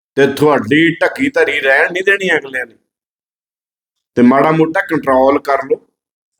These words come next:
ਸਰਕਾਰ ਤਾਂ ਆਉਣੀ ਮੁਸ਼ਕਿਲ ਹੈ, ਕਿਤੇ ਸ਼੍ਰੋਮਣੀ ਕਮੇਟੀ ਵੱਲ ਜਿਹੜਾ ਵਧੀਆ ਸੂਜੀ ਦਾ ਕੜਾਹ ਬਣਦਾ ਹੈ ਨਾ, ਉੱਥੋਂ ਵੀ ਨਾ ਜਾਇਓ ਕਿਤੇ। ਜਿਹੜੀਆਂ ਨੀਲੀਆਂ ਪੱਗਾਂ,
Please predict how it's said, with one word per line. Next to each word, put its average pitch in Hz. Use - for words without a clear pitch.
ਸਰਕਾਰ 139
ਤਾਂ 156
ਆਉਣੀ 151
ਮੁਸ਼ਕਿਲ 151
ਹੈ, 156
ਕਿਤੇ 160
ਸ਼੍ਰੋਮਣੀ 147
ਕਮੇਟੀ 165
ਵੱਲ 170
ਜਿਹੜਾ 170
ਵਧੀਆ 180
ਸੂਜੀ 147
ਦਾ 156
ਕੜਾਹ 170
ਬਣਦਾ 139
ਹੈ 160
ਨਾ, 202
ਉੱਥੋਂ 151
ਵੀ 185
ਨਾ 202
ਜਾਇਓ 160
ਕਿਤੇ। 120
ਜਿਹੜੀਆਂ -
ਨੀਲੀਆਂ 139
ਪੱਗਾਂ, 143